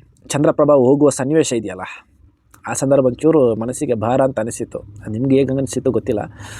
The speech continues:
ಅಂದರೆ ಇಷ್ಟು ವಾರ ಚಂದ್ರಪ್ರಭಾ ಕೆಲವೊಂದು ನಿರ್ಧಾರಗಳು ನಮಗೂ ತಪ್ಪು ಅಂತ ಅನಿಸಿದೆ, ಬೇಜಾರು ಆಗಿದೆ, sometime ಕೋಪನೂ ಬಂದಿದೆ. ಯಾಕೋ ನಿನ್ನೆ ಆ ವ್ಯಕ್ತಿಯ ಮುಗ್ಧತೆ ನೋಡುವಾಗ ಒಂಥರ ಪಾಪ ಅಂತ ಅನಿಸ್ಬಿಡ್ತು.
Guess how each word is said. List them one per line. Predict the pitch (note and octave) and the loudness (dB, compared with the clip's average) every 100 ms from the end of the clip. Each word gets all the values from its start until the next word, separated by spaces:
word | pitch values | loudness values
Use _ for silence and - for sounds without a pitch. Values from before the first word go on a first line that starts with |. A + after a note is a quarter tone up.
| - - - - | -16 -16 -16 -14
ಅಂದರೆ | - C#3+ | -2 4
ಇಷ್ಟು | D3+ - F3+ | 4 6 6
ವಾರ | F3+ F#3 | 6 6
ಚಂದ್ರಪ್ರಭಾ | F#3+ F3 F3+ F#3 F3 | 4 2 2 4 2
ಕೆಲವೊಂದು | F3 F3 F3 F3 | 4 4 4 4
ನಿರ್ಧಾರಗಳು | E3 D#3+ F3+ F3 F3 E3+ | 2 4 6 6 6 4
ನಮಗೂ | D#3 D#3+ | 4 0
ತಪ್ಪು | D3+ - D#3+ | -2 -4 0
ಅಂತ | D3+ | 0
ಅನಿಸಿದೆ, | C#3+ C3+ A#2+ - - _ _ B2 | 0 -2 -4 -4 -14 _ _ -2
ಬೇಜಾರು | B2+ C#3+ C#3 | 4 6 6
ಆಗಿದೆ, | A#2 A2+ - - - - | 4 -2 -6 -10 -20 -10
sometime | C3+ C#3+ C3+ C3+ | -8 0 0 2
ಕೋಪನೂ | C#3+ C#3+ C#3 | 0 0 2
ಬಂದಿದೆ. | B2+ G#2 G#2 - - - - - - | 0 -2 -6 -12 -18 -18 -18 -14 -8
ಯಾಕೋ | D#3+ - F3 | -6 0 0
ನಿನ್ನೆ | D#3+ F3 | 2 2
ಆ | E3+ | 2
ವ್ಯಕ್ತಿಯ | D#3 - F#3 | 2 0 2
ಮುಗ್ಧತೆ | D#3+ D#3 D#3 F3+ | 2 2 0 2
ನೋಡುವಾಗ | E3 D3+ B2+ A2 A#2 - - - - - - - - | 2 2 2 0 -6 -12 -20 -20 -20 -20 -20 -18 -4
ಒಂಥರ | F#3+ G3 E3+ C#3+ | 0 2 4 2
ಪಾಪ | C#3+ C#3+ D3+ | 2 2 0
ಅಂತ | D3 - | -2 -6
ಅನಿಸ್ಬಿಡ್ತು. | B2+ B2+ - A2 B2+ | -8 -8 -10 -10 -10